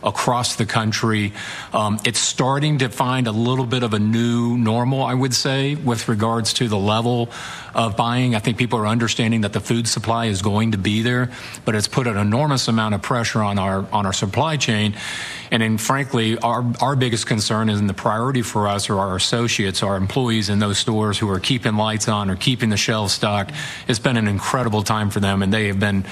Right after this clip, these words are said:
really acting in a very heroic way to help serve customers.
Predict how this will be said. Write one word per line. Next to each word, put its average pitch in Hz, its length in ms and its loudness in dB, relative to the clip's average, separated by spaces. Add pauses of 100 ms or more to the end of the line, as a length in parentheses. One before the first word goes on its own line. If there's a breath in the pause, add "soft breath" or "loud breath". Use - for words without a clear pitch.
(380 loud breath)
really 135 320 2
acting 117 300 0
in 104 100 2
a 101 40 2
very 110 300 2
heroic 110 480 2
way 104 280 0
to 98 380 -2
help 104 260 -2
serve 92 300 0
customers. 90 600 -2